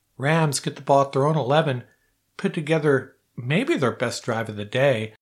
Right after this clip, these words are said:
at least a drive that wasn't helped out overwhelmingly by the referees. Van Jefferson has a first down reception,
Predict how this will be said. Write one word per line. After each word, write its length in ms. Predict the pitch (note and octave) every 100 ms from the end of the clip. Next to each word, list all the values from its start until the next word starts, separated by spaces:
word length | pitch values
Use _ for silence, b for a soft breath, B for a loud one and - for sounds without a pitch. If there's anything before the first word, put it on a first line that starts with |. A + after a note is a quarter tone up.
| _ _ b b b
at 120 | E3
least 180 | E3 -
a 60 | B2+
drive 240 | C3+ B2+
that 120 | C3
wasn't 280 | C3 B2+ A#2+
helped 200 | B2+ -
out 200 | A#2+ -
overwhelmingly 680 | C3+ A#2+ A2+ B2 B2+ A#2+ A#2
by 160 | A#2
the 120 | A#2
referees. 760 | A2 B2 - A#2 B2+ A#2+ A2+ - b _
Van 240 | - D3 C3+
Jefferson 640 | D3 C3 C#3+ - D3 C#3+
has 260 | C#3 C#3 C#3+
a 60 |
first 340 | - D3 - -
down 300 | D3 C#3+ C3
reception, 680 | - C#3+ F3+ - C#3+ C#3